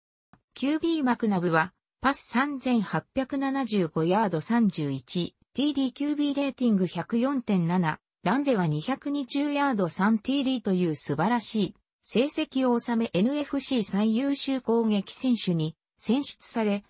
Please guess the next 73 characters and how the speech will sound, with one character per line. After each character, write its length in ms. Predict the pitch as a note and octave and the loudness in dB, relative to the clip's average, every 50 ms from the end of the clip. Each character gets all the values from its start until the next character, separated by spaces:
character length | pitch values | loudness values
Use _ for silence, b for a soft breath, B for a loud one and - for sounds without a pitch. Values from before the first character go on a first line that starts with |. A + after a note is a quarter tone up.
| _ _ - | _ _ -2
五 100 | F#3+ A3+ | -2 -2
シ 260 | - - C4 C4+ C#4+ | -2 -2 -2 -2 -2
ー 40 | C4+ | -2
ズ 140 | D4 D4 | -2 -2
ン 60 | C#4 C4+ | 0 0
連 240 | C#4+ D4+ D#4+ D#4 | 0 0 -2 -2
続 260 | C#4 A#3 G3+ - - - | -2 -2 -2 -2 -4 -4
と 120 | - F#3 | -2 0
な 140 | F3+ F3+ F3+ | 0 2 0
る 180 | E3 D#3 - _ _ _ _ | 0 -2 -4 _ _ _ _
プ 120 | - - A3 | -2 2 2
ロ 120 | C4+ D4 | 2 2
ボ 180 | C4 D4+ D4+ D4 | 2 2 2 2
ー 40 | C#4 | 2
ル 100 | A3+ G#3 | 2 2
に 140 | F3+ E3+ | 0 0
も 120 | D#3+ D3+ C#3 | 0 -2 -2
選 240 | - - E3 F#3+ G#3+ | -2 0 0 0 0
出 260 | - - - G3+ G3+ | -2 -4 -6 -6 -6
さ 160 | - F#3+ F3 | -4 -4 -4
れ 120 | D#3+ D#3+ | -4 -4
た。 240 | - - D3 B2+ - _ _ _ _ _ _ _ _ - | -4 -2 -4 -4 -4 _ _ _ _ _ _ _ _ -2
マ 180 | G3 A#3+ D4+ | -2 -2 -2
ク 100 | - D#4+ | -2 -4
ナ 140 | D4 C4+ A#3+ | -2 0 0
ブ 100 | G3 F#3+ | 2 2
は 160 | E3+ D#3+ D#3+ | 2 2 2
十 240 | E3 A3 B3 A#3 G#3 | 2 0 2 2 4
ア 100 | F3 F3 | 4 4
イ 200 | A3 C4 C4+ C4+ | 2 2 2 2
エ 100 | C4+ C4+ | 2 0
ヌ 140 | C4+ C4 B3 | 0 -2 -4
テ 120 | - C4+ | -2 -2
ィ 40 | C4+ | 0
ー 20 | C4 | 0
未 180 | B3 B3+ C4 | 0 2 2
満 240 | A#3+ G#3+ G3+ F#3 E3+ | 2 2 2 0 0
で 100 | D#3+ D#3 | 0 -2
三 380 | E3 - - A3 B3+ B3+ A3 F3 | -4 -4 -2 -2 0 0 0 0
十、 300 | - E3 D#3 C#3+ - - _ _ _ _ | 0 0 0 -2 -2 -6 _ _ _ _
テ 120 | - B3+ | -2 0
ィ 60 | D4 D4 | 0 0
ー 20 | |
デ 60 | D4 D4+ | 0 0
ィ 120 | D4 C#4+ C4+ | 0 0 0
ー 20 | |
パ 140 | - B3 A#3+ | 0 -2 -2
ス 160 | - - C4 | -2 -2 -4
以 100 | C4 C4 | -4 -2
上 240 | A#3 - A3 G3 F3 | -2 0 0 2 0
を 80 | D#3 | 0
決 160 | D3+ - - D#3+ | -2 -2 -2 -2
め 120 | D#3 D#3 | -2 -2
た 280 | - - E3 D#3 - - _ _ _ _ | -2 0 -2 -2 -2 -4 _ _ _ _
エ 80 | - E3+ | 2 4
ヌ 160 | G3 B3 C#4+ | 4 4 4
エ 80 | D4 C#4+ | 0 -4
フ 160 | - - D4+ | -4 -2 -2
エ 80 | D4+ D4+ | 0 0
ル 100 | D4 C4+ | 0 0
史 160 | - A3+ F3 | -2 -2 0
上 220 | - A#3 A#3 A3 | 0 0 0 0
初 320 | F#3+ - F#3+ - - G3 F#3 | 0 -2 -4 -4 -2 -2 0
の 100 | E3+ D#3 | 0 0
キ 140 | - - | 0 0
ュ 100 | A3+ C#4 | 0 2
ー 20 | C#4+ | 2
ビ 160 | C#4+ C#4+ C4+ | 0 0 -2
ー 20 | B3 | -2
と 120 | - F3+ | -2 -2
な 140 | F3 E3+ D#3+ | 0 0 -2
っ 60 | - _ _ | -4 _ _
た。 160 | - C3+ - | -8 -8 -8